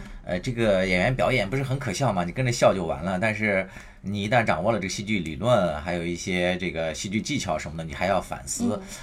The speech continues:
Speaker 1: 他还要解构他，说这个好笑在哪里呀？啊，他是不是更高级啊？就反而就这个，<laughs> 欢乐没有那么纯粹了。
Speaker 2: 嗯，其实我就觉得，如果是这几个，呃，就是所谓的话事人，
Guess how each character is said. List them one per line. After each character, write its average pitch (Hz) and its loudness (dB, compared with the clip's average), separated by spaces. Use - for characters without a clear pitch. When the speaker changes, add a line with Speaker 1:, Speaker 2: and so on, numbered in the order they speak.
Speaker 1:
他 - -6
还 - 0
要 117 6
解 90 -2
构 135 4
他， 76 -4
说 98 -4
这 95 -2
个 101 -2
好 90 0
笑 113 0
在 107 2
哪 92 0
里 117 0
呀？ 92 2
啊， 92 4
他 127 0
是 131 2
不 120 0
是 117 -2
更 120 0
高 127 6
级 92 0
啊？ 82 2
就 87 -6
反 - -8
而 78 -2
就 82 -4
这 85 -6
个， 76 -8
<laughs> 82 -4
欢 120 6
乐 101 2
没 85 -4
有 95 -2
那 104 -4
么 92 -4
纯 82 -8
粹 127 0
了。 71 -4
Speaker 2:
嗯， 247 0
其 285 -4
实 359 2
我 277 4
就 269 0
觉 190 -2
得， 214 -2
如 208 -2
果 214 0
是 254 -4
这 370 0
几 147 -10
个， 170 -4
呃， 175 -8
就 180 -8
是 165 -6
所 151 -4
谓 190 0
的 175 -2
话 247 2
事 214 -6
人， 165 -6